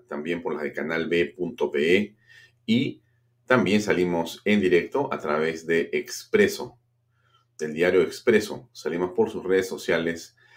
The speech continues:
vía expreso punto com y expreso punto T V. Más de uno punto cinco millones de personas potencialmente están conectadas a las redes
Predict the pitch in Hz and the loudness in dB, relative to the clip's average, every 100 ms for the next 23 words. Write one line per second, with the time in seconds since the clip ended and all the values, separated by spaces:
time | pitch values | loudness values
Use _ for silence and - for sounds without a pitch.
0 | - _ 85 95 92 76 - - 92 90 | -20 _ 2 4 4 2 -4 2 2 2
1 | - 92 87 - - 78 - 87 80 - | -4 -6 -4 -4 -2 -2 -2 -4 -6 -6
2 | - - - 76 - 85 85 - - 76 | -4 -4 -2 -4 -6 -10 -10 -6 -6 -4
3 | 71 85 92 92 90 104 104 98 - 98 | -6 -2 0 0 -2 0 0 0 -2 -6
4 | 95 - 95 - - 104 104 82 82 90 | -6 -2 -2 -2 -6 -2 -2 -2 -2 -2
5 | 87 80 - - 98 90 90 - - _ | -2 -4 -6 -6 -4 -2 -2 -6 -20 _
6 | _ _ _ _ - 98 95 85 87 82 | _ _ _ _ 0 0 2 -2 -2 -2
7 | 85 82 - 85 87 78 71 - 82 80 | -2 -2 -2 -4 -2 -4 -6 -2 0 0
8 | - - 82 69 80 80 80 80 - | -4 -10 -8 -8 -4 -2 0 -4 -10